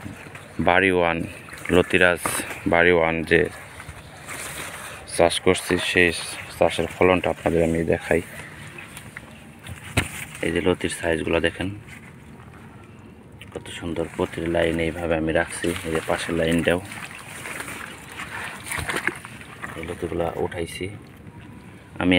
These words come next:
আজকে আসছি আমি নিজে একাই। আমি গতকাল এই যে এই side থেকে যে এই পাশে যে দেখতাছেন, এই জা-, এইটুক জায়গা থেকে আমি উঠাইছি এক মণ লতি। তো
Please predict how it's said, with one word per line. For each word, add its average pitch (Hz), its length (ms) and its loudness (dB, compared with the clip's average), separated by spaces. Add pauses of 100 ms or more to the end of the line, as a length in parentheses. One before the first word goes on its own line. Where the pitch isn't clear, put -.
আজকে - 180 0 (100)
আসছি - 200 -2 (120)
আমি 87 100 6 (100)
নিজে 87 140 6 (100)
একাই। 87 240 4 (1500)
আমি 82 140 6 (160)
গতকাল 90 480 6
এই 85 80 2
যে 82 120 6
এই 82 120 0
side 87 180 4 (100)
থেকে 80 160 -2 (100)
যে 80 80 6 (220)
এই 80 100 4
পাশে 85 260 2
যে 82 60 6 (120)
দেখতাছেন, 85 420 2 (100)
এই 78 100 4
জা-, 82 140 4 (120)
এইটুক 82 340 -2 (100)
জায়গা 82 240 4
থেকে 87 180 -2
আমি 82 160 4
উঠাইছি 85 360 2 (1400)
এক 87 160 -2
মণ 87 120 2 (120)
লতি। 90 320 0 (1000)
তো - 60 -6